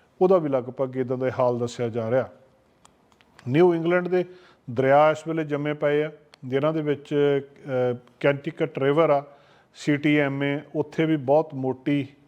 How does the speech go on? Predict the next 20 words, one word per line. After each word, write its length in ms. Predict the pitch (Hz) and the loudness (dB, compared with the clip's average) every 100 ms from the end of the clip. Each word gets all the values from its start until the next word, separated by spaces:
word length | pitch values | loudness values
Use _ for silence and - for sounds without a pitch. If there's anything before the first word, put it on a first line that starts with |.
| 127 | -4
ਬਰਫ਼ 360 | 127 131 - | -2 -2 -4
ਦੀ 160 | 139 143 | -4 -4
ਤਹਿ 320 | 143 147 156 | 2 2 2
ਕਹਿ 200 | 151 139 | 0 -2
ਲਓ 160 | 143 139 | -2 -4
ਉੱਥੇ 220 | 135 139 | -6 -10
ਚੜ੍ਹੀ 340 | 127 139 160 | -4 -2 2
ਆ। 140 | 143 131 | 0 -2
ਅ, 880 | - - - _ - 131 131 135 147 | -10 -20 -20 _ -2 2 2 0 -4
ਜਿਹੜੇ 400 | 127 131 143 139 | -4 0 2 2
ਫੈਰੀ 440 | 139 143 143 180 | 0 2 4 4
ਟ੍ਰਿਪ 400 | 185 160 147 - | -2 -4 -4 0
ਆ 120 | 143 | 2
ਉੱਧਰਲੇ 460 | 143 143 139 165 160 | 2 -2 -4 -2 -4
ਪਾਸੇ 380 | 147 143 - 143 | -2 -4 -2 -4
ਨੂੰ 120 | 139 | -2
ਜਾਣ 220 | 139 135 | -2 -2
ਵਾਲੇ 200 | 135 139 | 0 -2
ਮੈਸਾਚਿਉਸੀ 720 | 135 131 - 131 143 131 - | 0 -4 -4 -6 -6 -8 -4
ਨੂੰ, 160 | 139 131 | -4 -4